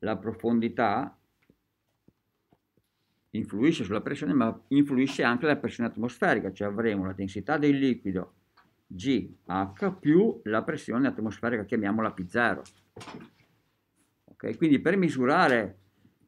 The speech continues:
la densità del liquido devo tener conto anche di questo termine. Quindi questo lo porto a sinistra, ho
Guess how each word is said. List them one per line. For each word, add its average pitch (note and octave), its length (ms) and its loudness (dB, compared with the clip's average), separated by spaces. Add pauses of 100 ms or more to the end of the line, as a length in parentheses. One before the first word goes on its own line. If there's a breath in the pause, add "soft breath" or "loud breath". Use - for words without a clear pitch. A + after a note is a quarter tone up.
la A#2+ 140 2
densità A#2+ 460 0
del C3 140 4
liquido A2 420 0
devo B2 760 2
tener C3 340 2
conto A#2+ 360 0
anche A#2+ 220 0
di C3 140 -2
questo F#2+ 280 -6
termine. A#2 520 2 (1120)
Quindi F#2+ 180 -14
questo A#2 200 -2
lo G#2+ 140 -2
porto A#2+ 320 0
a G2+ 60 -2
sinistra, A#2 680 -2
ho G#2 320 -2